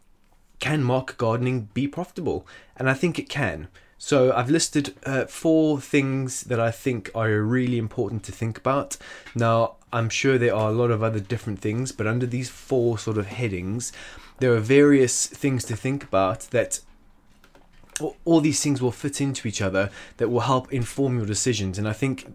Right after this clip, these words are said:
they all go hand in hand. You can't have one without the other. Um, and just before I carry on, my dog is walking up and down, so you might hear some pitter-pattering, um, of her little, uh, claws on the floorboards. So anyway,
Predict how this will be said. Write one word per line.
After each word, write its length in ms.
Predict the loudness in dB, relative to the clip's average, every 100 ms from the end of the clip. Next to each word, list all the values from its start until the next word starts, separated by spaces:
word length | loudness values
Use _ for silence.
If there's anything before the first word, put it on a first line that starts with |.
| -12
they 160 | 0 4
all 140 | 4
go 160 | 4 4
hand 300 | 2 0 -2
in 80 | -2
hand. 360 | -2 -2 -2
You 80 | -4
can't 300 | -4 -2 -2
have 180 | -2 -2
one 300 | 0 2 0
without 320 | -2 -2 -2
the 160 | -2 -2
other. 300 | -4 -6 -10 -14 -16 -18 -20 -10 -2
Um, 560 | 0 0 0 -2 -4 -8 -8
and 140 | -6
just 100 | -6
before 260 | -2 4 4
I 20 |
carry 360 | 2 -4 -2 0
on, 340 | 0 -2 -6 -8
my 180 | -2 -2
dog 380 | 2 2 2 -2
is 180 | -4 -2
walking 320 | -4 -2 -4
up 140 | -2
and 100 | -2
down, 220 | 0 -2
so 80 | -2
you 80 | -2
might 160 | -2 -2
hear 160 | -4
some 180 | -2 -4
pitter-pattering, 680 | -6 -8 -8 -6 -4 -4 -4 -8 -16 -18 -12 -6
um, 340 | -4 -2 -4
of 120 | -6 -6
her 160 | -4
little, 420 | -2 -2 -4 -6 -10 -20 -20 -10
uh, 240 | -6 -6 -6
claws 400 | -10 -4 -4 -4
on 180 | -4 -4
the 80 | -4
floorboards. 560 | -2 -2 0 -2 -4 -12 -16 -18 -18 -2
So 180 | 6 6
anyway, 440 | 6 4 2